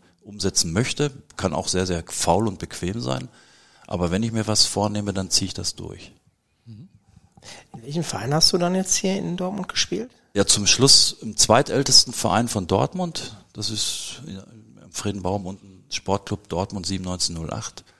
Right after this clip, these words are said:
Speaker 1: Das, da bin ich eigentlich auch immer noch Mitglied. Und, äh, der Verein ist mittlerweile natürlich sehr, sehr ganz klein geworden und auch unbedeutend, aber die persönliche Gemeinschaft dort, die trägt uns halt immer noch. Und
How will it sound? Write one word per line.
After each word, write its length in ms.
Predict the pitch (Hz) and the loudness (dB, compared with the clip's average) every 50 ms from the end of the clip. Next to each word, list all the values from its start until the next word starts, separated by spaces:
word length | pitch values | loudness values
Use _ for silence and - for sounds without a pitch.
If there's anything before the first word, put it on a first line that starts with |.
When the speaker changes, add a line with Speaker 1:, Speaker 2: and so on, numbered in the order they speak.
| _ - | _ -18
Speaker 1:
Das, 180 | - - - - | -16 -14 -8 -4
da 100 | 85 87 | -4 -2
bin 160 | 85 95 92 | -2 -2 -4
ich 120 | 87 82 | -4 -6
eigentlich 280 | 85 82 80 85 85 101 | -8 -8 -8 -10 -10 -10
auch 100 | 95 98 | -10 -10
immer 180 | - 95 92 | -8 -8 -8
noch 180 | 90 90 85 - | -8 -8 -10 -12
Mitglied. 500 | 90 - _ - - 95 98 - - - _ - - - _ _ _ _ _ _ _ _ _ _ _ | -14 -16 _ -12 -10 -8 -8 -8 -10 -16 _ -20 -20 -20 _ _ _ _ _ _ _ _ _ _ _
Und, 400 | 95 85 82 82 82 - - - | -10 -8 -8 -8 -8 -10 -10 -8
äh, 300 | - 80 80 80 80 78 85 90 - _ _ _ _ _ _ _ _ _ _ _ - | -6 -4 -4 -4 -4 -6 -10 -16 -20 _ _ _ _ _ _ _ _ _ _ _ -20
der 80 | - - | -16 -10
Verein 260 | - - 67 76 90 | -4 -2 -2 -2 0
ist 140 | - - 90 | -2 -4 -4
mittlerweile 460 | 85 - 85 78 78 80 82 82 82 78 | -4 -4 -4 -2 0 0 0 0 -2 -6
natürlich 260 | 76 - 90 85 80 | -6 -8 -6 -6 -4
sehr, 160 | 80 82 80 | -4 -4 -4
sehr 140 | 78 78 76 | -4 -6 -8
ganz 260 | - 87 80 76 - | -8 -6 -2 -2 -4
klein 380 | - - - 78 73 76 85 90 | -4 -4 -8 -6 -6 -6 -6 -6
geworden 500 | 85 85 78 82 82 82 82 82 82 80 | -6 -8 -6 -4 -2 -2 -2 -4 -6 -8
und 240 | 78 76 76 - - | -8 -10 -10 -12 -14
auch 160 | - - - | -14 -14 -14
unbedeutend, 680 | - 82 87 87 82 - 80 82 85 - - - - - | -14 -14 -12 -10 -8 -6 -6 -6 -6 -8 -10 -12 -12 -10
aber 300 | 85 82 80 78 78 - - - _ _ _ _ _ _ _ _ _ _ _ _ _ - | -8 -8 -8 -8 -8 -12 -16 -20 _ _ _ _ _ _ _ _ _ _ _ _ _ -20
die 60 | 78 - _ - | -20 -20 _ -8
persönliche 720 | - 85 76 78 80 80 87 82 80 82 82 78 76 76 - - | -6 -4 -2 -2 -2 -2 -4 -4 -4 -4 -4 -4 -6 -8 -8 -8
Gemeinschaft 640 | - 76 76 73 76 82 85 - - 78 - - | -6 -4 -4 -4 -4 -4 -4 -6 -6 -6 -8 -8
dort, 220 | - 76 76 - - | -8 -8 -8 -8 -10
die 80 | 76 | -12
trägt 400 | - - - - 76 76 - - | -12 -10 -10 -8 -8 -8 -8 -10
uns 200 | - - - - | -6 -2 -2 -2
halt 200 | - - 69 - | -2 -4 -12 -12
immer 180 | 117 76 73 69 | -12 -12 -12 -12
noch. 240 | 69 73 73 - - | -14 -16 -18 -20 -20
Und 220 | - - - - | -20 -20 -20 -20